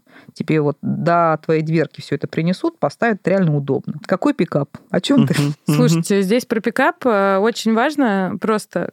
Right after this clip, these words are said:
Speaker 3: Я считаю, что всегда можно объяснить, почему нет, можно искать истории вдохновения. Мы сами думаем в сторону пикапа, не секрет. Есть компания Костка в Австралии.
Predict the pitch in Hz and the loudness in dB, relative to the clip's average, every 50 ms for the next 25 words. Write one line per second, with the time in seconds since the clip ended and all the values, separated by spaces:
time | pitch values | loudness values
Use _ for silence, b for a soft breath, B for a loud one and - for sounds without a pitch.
0 | _ - 233 277 277 - - 277 254 226 - - - 233 220 214 202 190 185 - | _ -2 -2 -2 -2 -2 -2 -2 -2 -2 -2 -4 -2 0 0 2 0 0 -2 -4
1 | - 202 240 254 254 247 226 208 220 208 208 196 - 247 226 - - - - 233 | -2 0 0 2 0 0 0 0 0 -2 -2 -4 -2 -4 -4 -4 -6 -4 -2 0
2 | 240 262 381 403 - 254 262 277 233 220 208 - - - 247 233 - 196 - 240 | 0 2 0 0 0 0 0 0 0 -2 -2 -2 -4 -4 -4 -4 -6 -6 -4 -2
3 | 233 220 220 180 180 185 - 226 220 214 202 180 160 156 156 165 B B B B | 0 0 0 -2 -2 -4 -2 0 0 2 2 0 0 -2 -4 -8 B B B B
4 | B B - 220 240 226 - 269 254 226 196 190 185 208 202 180 175 175 - - | B B 0 0 0 0 0 0 0 0 0 0 2 2 2 0 0 -2 -2 -4
5 | 202 202 196 196 208 - - 311 330 - 233 220 208 - - - - 202 180 170 | -2 0 0 0 0 0 0 -2 0 0 0 0 0 -2 -4 -4 -2 -2 -2 -2
6 | - 190 196 254 285 - - - 226 220 214 277 320 339 277 214 185 - - 220 | -2 0 0 0 0 -2 -4 -4 -2 0 0 0 2 2 2 0 0 0 -2 -2
7 | 196 - - - - 165 165 175 185 220 226 - - 214 208 180 170 170 170 165 | -2 -2 -6 -6 -4 -4 -2 0 -2 -2 -2 -2 -2 -2 0 0 0 0 -2 -4
8 | 175 | -4